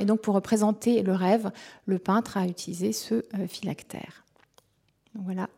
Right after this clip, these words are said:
les, ce que ça donne en peinture, avec le détail du, euh, personnage. Donc lui, c'est un personnage en fait, qui est mort et qui, en quelque sorte, a confié à celui-ci, avant sa mort, euh, son, euh, une flûte.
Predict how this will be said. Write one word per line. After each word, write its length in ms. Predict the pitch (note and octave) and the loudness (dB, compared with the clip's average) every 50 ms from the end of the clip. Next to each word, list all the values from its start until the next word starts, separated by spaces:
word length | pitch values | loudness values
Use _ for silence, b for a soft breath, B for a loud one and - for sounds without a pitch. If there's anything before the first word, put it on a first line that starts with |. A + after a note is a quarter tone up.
| _ _ _ _ _ - | _ _ _ _ _ -12
les, 340 | G#3 F#3+ F#3+ - - A3+ A#3+ - | -10 -8 -8 -10 -10 -14 -18 -18
ce 80 | - - | -18 -16
que 80 | - | -14
ça 160 | - - E3+ E3+ | -12 -10 -8 -6
donne 240 | F3 F#3+ G#3+ A3 - - | -4 -4 -4 -4 -2 0
en 100 | A3+ G#3+ | 0 0
peinture, 580 | - F#3 F3+ E3+ - - - A3 A#3+ D4 D4+ - G#3+ F#3 - _ _ _ _ _ - | 0 -2 -4 -4 -6 -6 -6 -4 -4 -4 -2 -4 -4 -6 -6 _ _ _ _ _ -12
avec 240 | G3+ G3 - - A3 | -12 -12 -10 -8 -6
le 60 | G3+ | -4
détail 500 | F3+ F#3 F3+ - - G3+ A3 B3 C4+ C4 B B B B B B B _ - | -4 -4 -4 0 4 4 6 6 4 2 B B B B B B B _ -6
du, 340 | G3+ F#3+ G#3+ A3 A#3+ A#3+ - - - - | -4 -2 0 0 0 -2 -4 -6 -6 -4
euh, 500 | G3 F#3+ F#3 F3+ F3+ F3+ F3+ F3+ F3 F#3+ F#3+ | -2 -2 0 0 -2 -2 -2 -2 -2 -4 0
personnage. 420 | - A3+ A3 - - G#3+ A3+ B3+ | 2 2 2 4 4 4 4 4
Donc 140 | A#3+ G#3 - | 2 0 -2
lui, 80 | - A3 | -4 -4
c'est 120 | - - | -4 -2
un 60 | F#3+ | -4
personnage 320 | F3+ F#3+ F#3 - A#3 A#3 A#3 | -2 -2 -2 -2 0 0 0
en 60 | G#3+ | 0
fait, 180 | - A3+ A3 | 0 0 -2
qui 140 | - - G#3 | 0 2 2
est 40 | G3+ | 4
mort 480 | F#3+ F#3+ G3 G3 A3 B3 A#3 - G3 B B B B B B B - | 6 8 8 8 8 6 4 2 -2 B B B B B B B 0
et 140 | - A#3 A3 | 0 2 2
qui, 600 | - - - B3 A#3+ A#3 A#3 A#3 A3+ A#3 A#3 - _ _ _ _ _ _ _ _ _ _ _ _ _ _ _ _ | 0 0 2 4 4 6 4 4 0 -4 -12 -20 _ _ _ _ _ _ _ _ _ _ _ _ _ _ _ _
en 80 | - G#3 | -4 0
quelque 240 | - - G3+ - G3+ | 2 2 2 2 2
sorte, 220 | - A#3+ A#3 A3+ | 0 2 2 2
a 40 | F#3+ | 2
confié 840 | - - A3+ A3+ A3 - - - B3+ C4 C4+ C4+ B3+ - - - - - - | 2 4 4 4 4 2 0 2 4 6 6 6 4 2 -2 -10 -16 -4 0
à 160 | - A3 A3 | 2 4 4
celui-ci, 760 | A3 - - - G#3+ F#3+ F#3 F#3 - - - - A#3 A#3+ B3+ - | 4 2 0 0 -2 -2 -2 -4 -4 -4 -2 0 0 0 2 2
avant 200 | G3+ F#3 F3+ F#3+ | 0 -2 -2 -4
sa 180 | - - E3+ E3 | -4 -4 -4 -2
mort, 300 | E3+ F#3 G#3 G#3+ - - - F#3+ | 0 0 0 -2 -4 -6 -6 -6
euh, 120 | F#3 - - - - _ _ _ _ _ | -6 -6 -6 -10 -16 _ _ _ _ _
son, 460 | - - - - - A#3 A#3+ A3 A#3 - - G#3 | -16 -12 -10 -4 0 0 0 0 -2 -4 -6 -4
euh, 440 | F#3+ F#3+ F3 F3 F3 E3+ F#3 G3 - | -2 -2 -2 -2 -2 -4 -4 -2 0
une 120 | A3+ G#3 | 0 0
flûte. 380 | - - G#3+ E3 - - - | 2 2 0 -2 -2 -6 -12